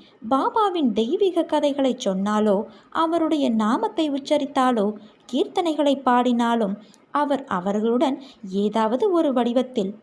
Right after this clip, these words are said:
பிரசன்னமாவார். பக்தி மார்க்கம் எல்லாவற்றிலும் எளிமையானது.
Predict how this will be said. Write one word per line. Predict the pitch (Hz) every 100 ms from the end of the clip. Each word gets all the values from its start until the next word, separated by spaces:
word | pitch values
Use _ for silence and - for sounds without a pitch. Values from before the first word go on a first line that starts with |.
| _
பிரசன்னமாவார். | - 220 - 466 214 190 208 208 214 214 - - - _ - 226
பக்தி | 208 220 - 453 427
மார்க்கம் | 370 339 - 262 190
எல்லாவற்றிலும் | 208 214 220 370 330 311 285 269 202 208 - 220
எளிமையானது. | 220 285 311 196 202 208 208